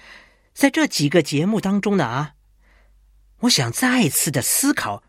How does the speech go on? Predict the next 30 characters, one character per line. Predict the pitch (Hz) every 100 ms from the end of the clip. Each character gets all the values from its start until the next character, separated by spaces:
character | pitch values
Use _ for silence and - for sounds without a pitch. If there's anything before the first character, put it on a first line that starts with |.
| _
这 | - 294 160
卷 | 160 127
书 | - 190
的 | 170
一 | 147
些 | 113 -
基 | 143 - 294 294
本 | 104 113
主 | - -
题。 | - - _ _ _ _ _ - - -
我 | 165
们 | 160
马 | 165 107
上 | - 190
呢， | 131
会 | - 131
读 | 120 120
到 | 143
这 | 131
段 | 127 101
经 | - 120
文 | 101 101
的。 | - _ _ _ _ _ _
当 | 269 254
我 | 135
读 | 135 226
的 |
时 | - 156
候 | 156
呢， | 143